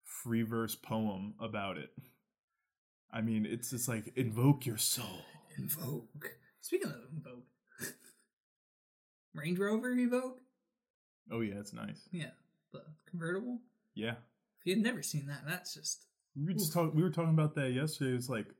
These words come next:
Speaker 1: uh, or the other day, it was like, we saw one
Speaker 2: At, uh,
Speaker 1: in, uh, Dew-, Dewey? Not
Speaker 2: Rehoboth.
Speaker 1: Dewey.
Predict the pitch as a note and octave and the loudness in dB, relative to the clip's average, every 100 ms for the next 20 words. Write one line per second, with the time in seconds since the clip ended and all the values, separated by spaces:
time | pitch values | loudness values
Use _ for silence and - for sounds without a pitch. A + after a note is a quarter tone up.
0 | _ _ _ - _ A#2 G#2+ G2+ A2+ B2 | _ _ _ -20 _ -8 -6 -4 0 2
1 | C3 A2 A#2 A2 G#2+ A2+ F#2+ - _ _ | 2 2 0 0 -4 -6 -8 -12 _ _
2 | _ _ _ _ _ _ C3+ G3+ - F#3+ | _ _ _ _ _ _ 6 8 6 4
3 | D#3+ B2+ B2 A#2 A2 A2 A2 - - F#3+ | 4 4 4 4 2 0 -2 -8 -2 0
4 | G3+ G#3+ A3 G#3+ G#3+ D3 B2+ B2 A#2 A2 | 2 4 4 6 4 4 4 4 2 2
5 | G#2 G#2 B2 C3+ - - A#2 B2+ E3+ F3+ | 2 0 2 2 0 -4 -2 2 0 0
6 | - _ _ _ _ E3 C3+ - F#2+ D2+ | -6 _ _ _ _ -4 -4 -2 0 0
7 | G2+ | -2